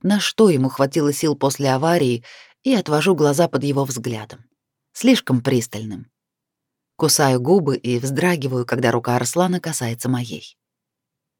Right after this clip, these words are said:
"Я хочу видеть сына". Оказывается, Гошка, хоть и поглощен своим занятием, все-таки замечает, что мы больше не одни,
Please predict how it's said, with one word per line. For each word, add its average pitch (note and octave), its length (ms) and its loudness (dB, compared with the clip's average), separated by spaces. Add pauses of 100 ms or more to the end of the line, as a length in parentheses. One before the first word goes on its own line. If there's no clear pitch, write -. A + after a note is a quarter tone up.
(400)
"Я A#2 240 -2
хочу A#2 320 -2
видеть A#2+ 320 2
сына". G#2+ 380 0 (1600)
Оказывается, G#3 640 2
Гошка, C#3 420 2
хоть - 220 0
и - 40 0
поглощен C3 560 -2
своим E3+ 280 0
занятием, A#3 600 6 (300)
все-таки D4 400 0
замечает, C#4+ 600 4
что - 180 -4
мы C#3+ 100 2
больше C3+ 300 0
не C#3+ 140 4
одни, B2 480 0